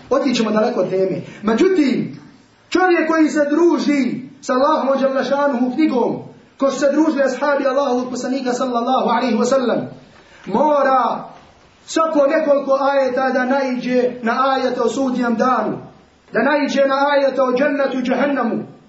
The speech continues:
Pogledajte Kur'ana, pogledajte prirode Kur'ana, o čemu god da se govori, deset, dvadeset ajeta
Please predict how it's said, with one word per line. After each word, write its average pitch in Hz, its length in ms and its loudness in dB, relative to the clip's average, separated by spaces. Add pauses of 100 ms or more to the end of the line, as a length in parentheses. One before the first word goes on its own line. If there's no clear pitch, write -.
(680)
Pogledajte 294 560 2
Kur'ana, 233 420 -2 (200)
pogledajte 302 440 0
prirode 302 440 0
Kur'ana, 233 420 -2 (120)
o 240 100 0
čemu 302 240 0
god 370 160 0
da 302 100 0
se - 180 -4
govori, 208 340 0 (200)
deset, 349 480 0
dvadeset 320 340 0
ajeta 320 380 0